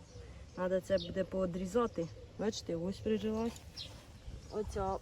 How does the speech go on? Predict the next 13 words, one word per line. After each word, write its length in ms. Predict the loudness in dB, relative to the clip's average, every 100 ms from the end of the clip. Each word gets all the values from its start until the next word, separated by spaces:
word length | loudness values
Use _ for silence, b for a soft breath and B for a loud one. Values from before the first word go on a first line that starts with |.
| 4
прижилася, 760 | 4 6 6 8 8 6 -2
брунячки, 560 | 2 2 4 2 0 0
бачу, 420 | 2 0 -2 -6 -8 B B B -6
поналивалися. 1080 | 0 2 4 4 4 4 4 4 0 0 -2 -4 -18 -20 -18 -14 -8
Це 120 | -8 -4
стара. 320 | -2 0 -2 B B -14 -8
І 100 | -4
ось 220 | -4 -6 -4
ця 80 | -4
прижилася. 840 | -4 -4 -6 -4 -6 -6 -8 -10 -12 -16 -20 -20 -20 -20 -20 -14
Це 100 | -12
красна 560 | -8 -4 -2 -4 -6 -8
така. 360 | -8 -8 -8